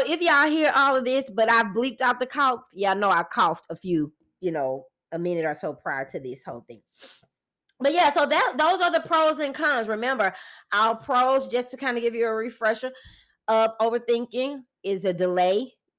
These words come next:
in the decision-making process. It requires research. It may, um, include others in the decision-making process, and it gives people the chance to reflect. But then our cons, it also delays the decision-making process.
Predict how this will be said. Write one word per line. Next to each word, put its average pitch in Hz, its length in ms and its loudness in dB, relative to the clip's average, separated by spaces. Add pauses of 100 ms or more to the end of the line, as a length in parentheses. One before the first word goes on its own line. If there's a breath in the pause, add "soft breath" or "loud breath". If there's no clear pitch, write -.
(140)
in 202 140 -4
the 196 80 -2
decision-making 196 680 -4
process. 208 600 -4 (220)
It 175 120 -4
requires 190 680 0
research. 254 720 0 (520 soft breath)
It 208 160 2
may, 196 400 0
um, 185 460 0
include 214 440 -4
others 208 300 0
in 214 100 -2
the 214 80 -4
decision-making 214 960 -6
process, 226 720 -2 (280)
and 202 200 -2
it 196 220 -2
gives 202 300 -4
people 202 240 -8
the 185 120 -6
chance 185 300 -8
to 214 120 -12
reflect. 214 440 -4 (160)
But 202 180 -10
then 196 280 -6
our 160 280 -2
cons, 330 640 0 (320)
it 208 180 -4
also 247 580 2 (220 loud breath)
delays 202 380 0
the 185 80 -10
decision-making 185 840 -8
process. 190 680 -2